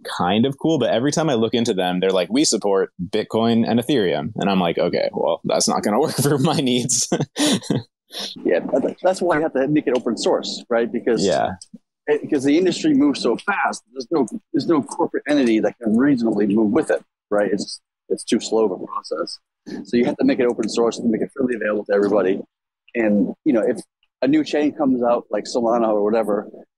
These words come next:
Speaker 2: they wanna add support for this new hardware wallet, they can just fucking add it themselves and make it open source. And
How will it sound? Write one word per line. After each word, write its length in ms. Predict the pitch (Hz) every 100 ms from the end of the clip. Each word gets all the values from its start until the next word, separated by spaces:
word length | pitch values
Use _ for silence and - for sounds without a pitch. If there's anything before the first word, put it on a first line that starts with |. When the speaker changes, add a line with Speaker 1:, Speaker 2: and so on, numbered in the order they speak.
| _ -
Speaker 2:
they 120 | 123
wanna 220 | 123 123 -
add 280 | 123 127 98
support 400 | 113 - 120 104
for 180 | 113 113
this 200 | 104 -
new 280 | 113 117 107
hardware 320 | 113 110 117
wallet, 300 | 110 113 113
they 60 | 135
can 140 | 185
just 160 | 196 -
fucking 240 | 170 160
add 100 | 185
it 100 | 180
themselves 480 | 180 165 214 147 -
and 80 | 110
make 140 | 127
it 60 | 127
open 240 | 156 156
source. 260 | 147 180 117
And 200 | 98